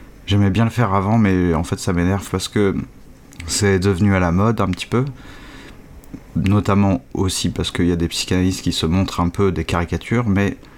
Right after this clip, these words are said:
en général, je pense que c'est parce qu'on n'essaie pas de comprendre ce qu'essaie de dire le psychanalyste, même dans ce qu'il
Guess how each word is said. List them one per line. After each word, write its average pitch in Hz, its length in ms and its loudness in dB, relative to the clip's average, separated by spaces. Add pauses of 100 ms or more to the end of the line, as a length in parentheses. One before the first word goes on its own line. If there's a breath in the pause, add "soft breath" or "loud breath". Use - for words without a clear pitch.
(640 loud breath)
en 104 60 4
général, 107 380 4
je 104 120 0
pense 117 280 0
que 107 100 0
c'est 98 120 -2
parce 98 180 0
qu'on 95 320 2
n'essaie 95 720 2
pas - 100 -4
de 117 80 -2
comprendre 110 380 0
ce - 100 -8
qu'essaie 110 260 0
de 104 60 2
dire 98 220 2
le 101 100 2
psychanalyste, 104 680 0
même 110 220 6
dans 98 140 0
ce - 80 -10
qu'il - 800 0